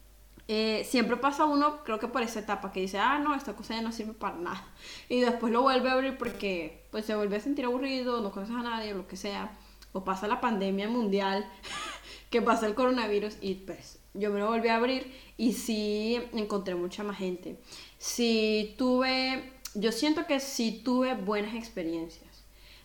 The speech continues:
Nunca tuve así una malísima, malísima experiencia. Sí me hicieron así como que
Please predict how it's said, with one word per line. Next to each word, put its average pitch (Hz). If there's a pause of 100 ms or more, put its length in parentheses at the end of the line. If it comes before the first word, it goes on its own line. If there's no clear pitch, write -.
Nunca 233
tuve 208
así 214
una 190
malísima, 190
malísima 175
experiencia. 190
Sí -
me 240
hicieron 294
así 302
como 262
que 262